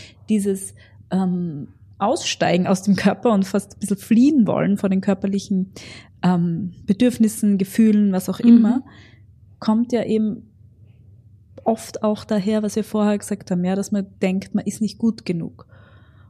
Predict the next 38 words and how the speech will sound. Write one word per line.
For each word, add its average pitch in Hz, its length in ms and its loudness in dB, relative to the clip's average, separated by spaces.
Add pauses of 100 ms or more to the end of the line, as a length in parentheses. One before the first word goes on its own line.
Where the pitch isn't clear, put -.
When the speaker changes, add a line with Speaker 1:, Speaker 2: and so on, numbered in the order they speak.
(140)
Speaker 1:
Und 190 160 4
man 196 340 2
identifiziert 202 680 0
sich 208 120 -8
voll 208 200 2
mit 196 100 -2
dem 185 120 -4
Körper, 220 280 0
das 233 100 -4
heißt, 214 160 -2
ich 208 120 -4
muss 214 100 0
den 202 140 -6
Körper - 500 -4
optimieren, 202 600 2
damit 233 280 2
ich - 220 -8
gut 233 260 2
genug 214 240 2
bin 208 160 6
endlich, - 520 -8
ja. 190 200 -8 (760)
Wenn 202 100 0
man 208 80 2
sich 220 140 0
dann 214 200 2
klar 208 220 2
macht, 214 300 -2
okay, 240 420 -6 (1300)
aber 214 100 -4
ich 220 120 -6
bin 269 100 2
nicht 254 220 0
nur 208 160 4
Körper, - 440 -8
ja, 202 180 -8 (500)
Speaker 2:
Mhm. 233 340 -4 (300)
Speaker 1:
dann 202 400 0